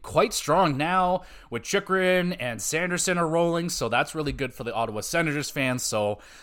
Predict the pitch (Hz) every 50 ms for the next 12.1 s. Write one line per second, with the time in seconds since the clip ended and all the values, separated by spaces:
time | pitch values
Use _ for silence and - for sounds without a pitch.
0 | - - - 131 131 131 139 143 156 165 160 143 - - 147 151 151 - - -
1 | - 143 139 127 113 - 135 139 - - 143 131 127 127 131 135 131 - - 143
2 | 135 131 127 117 110 117 113 120 135 170 190 - - - - - - - - -
3 | - - 120 131 143 170 214 196 147 143 185 247 302 330 302 208 180 180 147 117
4 | 104 - - - 160 147 156 156 156 156 156 147 - - - - - - - -
5 | - 156 196 233 220 170 196 220 - 269 240 214 165 143 131 131 139 156 175 180
6 | 170 160 143 165 160 156 147 - - - - 160 165 190 214 247 269 294 262 175
7 | 113 127 127 110 95 98 104 123 147 - - 113 123 127 135 135 135 135 131 131
8 | 131 - - - - - 131 151 180 208 220 202 147 135 180 180 180 170 160 135
9 | 135 151 156 151 147 147 147 143 131 - - 147 139 135 143 139 139 135 131 123
10 | 120 117 107 - 113 - - - - 123 123 - - 156 151 151 135 117 107 104
11 | 95 101 107 110 110 - 131 110 110 117 117 123 123 113 135 143 - - - 190
12 | 196 -